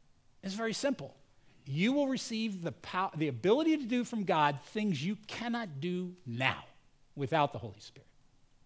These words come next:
You can't do 'em now, but with the Holy Spirit, you will.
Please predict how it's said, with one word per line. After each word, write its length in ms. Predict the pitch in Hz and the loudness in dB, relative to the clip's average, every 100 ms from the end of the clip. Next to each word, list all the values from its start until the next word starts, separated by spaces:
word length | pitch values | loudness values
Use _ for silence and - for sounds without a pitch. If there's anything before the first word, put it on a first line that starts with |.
| _ _ _ _ _ _ _ _ | _ _ _ _ _ _ _ _
You 140 | 131 135 | -8 -6
can't 360 | - 240 285 | 0 2 2
do 160 | 262 285 | 4 6
'em 140 | 311 | 8
now, 420 | 330 330 269 262 - - - | 8 8 6 4 -2 -20 -14
but 60 | 147 | -4
with 160 | 147 170 | -2 2
the 100 | 190 | 2
Holy 240 | 269 294 | 4 2
Spirit, 420 | - 330 311 277 214 | 0 0 2 2 0
you 120 | 262 | 0
will. 280 | 269 220 | 4 4